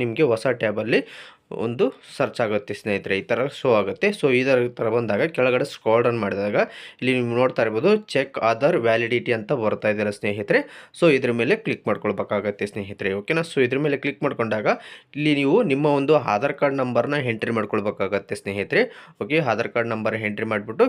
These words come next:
ಕ್ಯಾಪ್ಚರ್ ಕೋಡ್ ಕಾಣ್ತಾ ಇದೆಯಲ್ಲ, so ಆ ಕ್ಯಾಪ್ಚರ್ ಕೋಡ್ನ ಕೂಡ ಎಂಟ್ರಿ ಮಾಡ್ಕೊಳ್ಬೇಕಾಗತ್ತೆ. So ಈಗ ನಾನು ನನ್ನ ಒಂದು ಆಧಾರ್ ಕಾರ್ಡ್ ನಂಬರ್ನ ಎಂಟ್ರಿ ಮಾಡ್ಕೊಳ್ತಾ ಇದ್ದೀನಿ ಸ್ನೇಹಿತರೆ. ನೀವು ಕೂಡ ನಿಮ್ಮ ಒಂದು ಆಧಾರ್ ಕಾರ್ಡ್ ನಂಬರ್ನ, ಅಂದರೆ ಯಾವ ಒಂದು ಆಧಾರ್ ಕಾರ್ಡ್ನಲ್ಲಿ ಯಾವ ಮೊಬೈಲ್ ನಂಬರ್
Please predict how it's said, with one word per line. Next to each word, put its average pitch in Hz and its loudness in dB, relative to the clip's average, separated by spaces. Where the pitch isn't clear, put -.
ಕ್ಯಾಪ್ಚರ್ 104 0
ಕೋಡ್ 104 -2
ಕಾಣ್ತಾ 104 -2
ಇದೆಯಲ್ಲ, 113 0
so - 2
ಆ 107 2
ಕ್ಯಾಪ್ಚರ್ 104 0
ಕೋಡ್ನ 101 -4
ಕೂಡ 151 0
ಎಂಟ್ರಿ 117 -6
ಮಾಡ್ಕೊಳ್ಬೇಕಾಗತ್ತೆ. 98 0
So 170 4
ಈಗ 127 2
ನಾನು 123 0
ನನ್ನ 120 0
ಒಂದು 117 0
ಆಧಾರ್ 127 0
ಕಾರ್ಡ್ 110 0
ನಂಬರ್ನ 104 0
ಎಂಟ್ರಿ 120 -2
ಮಾಡ್ಕೊಳ್ತಾ 101 0
ಇದ್ದೀನಿ 101 -4
ಸ್ನೇಹಿತರೆ. 101 0
ನೀವು 156 2
ಕೂಡ 147 2
ನಿಮ್ಮ 135 0
ಒಂದು 131 2
ಆಧಾರ್ 120 -2
ಕಾರ್ಡ್ 120 0
ನಂಬರ್ನ, 110 -2
ಅಂದರೆ 151 0
ಯಾವ 123 2
ಒಂದು 139 -2
ಆಧಾರ್ 117 0
ಕಾರ್ಡ್ನಲ್ಲಿ 120 -2
ಯಾವ 117 2
ಮೊಬೈಲ್ 110 -2
ನಂಬರ್ 110 -4